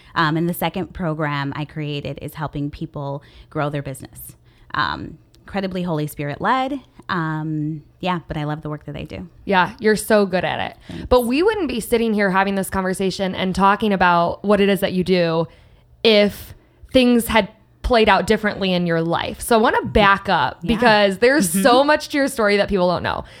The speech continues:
Speaker 2: So,
Speaker 1: Right.
Speaker 2: like, let's back up to who you were ten years ago.
Speaker 1: Okay, so Rocio ten years ago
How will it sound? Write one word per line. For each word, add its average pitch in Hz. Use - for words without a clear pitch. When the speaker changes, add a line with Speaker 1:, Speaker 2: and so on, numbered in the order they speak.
Speaker 2:
So, 220
Speaker 1:
Right. 202
Speaker 2:
like, 208
let's 233
back 359
up 254
to 214
who 269
you 226
were 170
ten 202
years 151
ago. -
Speaker 1:
Okay, 185
so 185
Rocio 190
ten 190
years 151
ago 147